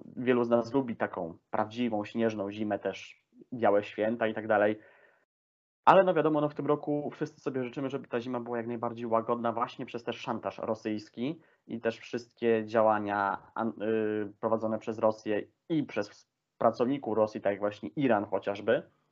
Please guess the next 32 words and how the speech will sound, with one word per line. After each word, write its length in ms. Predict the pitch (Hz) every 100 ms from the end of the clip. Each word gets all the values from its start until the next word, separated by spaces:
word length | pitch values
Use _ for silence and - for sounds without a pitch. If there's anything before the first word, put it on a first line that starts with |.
| _ _ _ -
który 160 | 110
ostatnio 340 | 107 - - 107
przecież 260 | - 110
też 140 | 113 107
wyłączył 640 | 113 107 104 107 101 92 _ _ _ -
z 220 | 101 101
wydobycia 720 | 104 113 107 107 104 107 101 95
dwa 260 | 104 110
miliony 300 | 113 110 110
baryłek, 560 | 104 101 95 101 139 - _ _ _
co 120 | -
spowodo-, 560 | - 123 117 120 120 - -
już 260 | 151 151
spowodowało 840 | - 117 107 107 107 101 98 98 -
wysokie 360 | 107 107 104 101
wzrosty 380 | 110 107 - 92
cen, 280 | 92 92 - _ _ _ _ -
jeśli 240 | 113 117
chodzi 200 | 117 113
o 40 |
paliwa. 460 | 107 101 95 107 175 - - _ _ -
A 60 |
jak 220 | 127 156 -
to 80 |
wygląda 300 | 160 156 156
z 80 | 151
perspektywy 540 | 151 143 139 - 131 135
Ukrainy? 540 | 127 123 110 92 87 - _ _ _
Czy 300 | - 120 -
w-, 280 | 113 110 - -
dla 340 | 117 120 120
was 480 | 110 98 98 - _